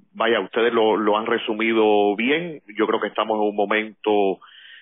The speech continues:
muy grave, con unos niveles represivos muy altos, quizás solamente superado por los primeros años de, de triunfo de la Revolución Comunista,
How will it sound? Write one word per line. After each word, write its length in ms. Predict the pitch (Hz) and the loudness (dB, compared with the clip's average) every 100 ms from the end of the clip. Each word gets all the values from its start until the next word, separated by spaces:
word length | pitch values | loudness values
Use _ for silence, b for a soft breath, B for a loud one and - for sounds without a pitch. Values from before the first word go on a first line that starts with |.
| B | B
muy 420 | 101 107 117 151 | -14 -6 -2 0
grave, 420 | 123 120 113 131 143 | 2 2 2 0 0
con 120 | 113 | -2
unos 160 | 110 | -2
niveles 320 | 110 107 110 104 | 0 0 0 0
represivos 680 | 104 95 - 113 107 104 | -4 -6 -6 -2 0 -2
muy 200 | - 110 | -4 -2
altos, 540 | 104 107 104 - 147 139 B B B B B | -2 -2 -6 -4 -4 -4 B B B B B
quizás 300 | 113 - 131 | -8 -4 -2
solamente 500 | 165 135 127 135 143 127 | 0 0 0 -2 -2 -2
superado 500 | 120 117 110 120 120 | -2 0 2 2 0
por 120 | 110 | 0
los 100 | 101 | -2
primeros 380 | - 98 110 107 | -4 -2 -2 -2
años 500 | 113 117 110 107 95 | -2 -4 -4 -2 -2
de, 520 | 95 90 87 - - _ _ _ | -2 -2 -4 -8 -16 _ _ _
de 360 | 98 92 90 90 - | -6 -2 0 -2 -2
triunfo 300 | 113 110 107 | -4 -2 -2
de 80 | |
la 60 | 92 | 0
Revolución 380 | 101 95 - 104 | 0 -2 -4 -4
Comunista, 640 | - 104 110 104 117 110 | -4 -4 -6 -4 -4 -4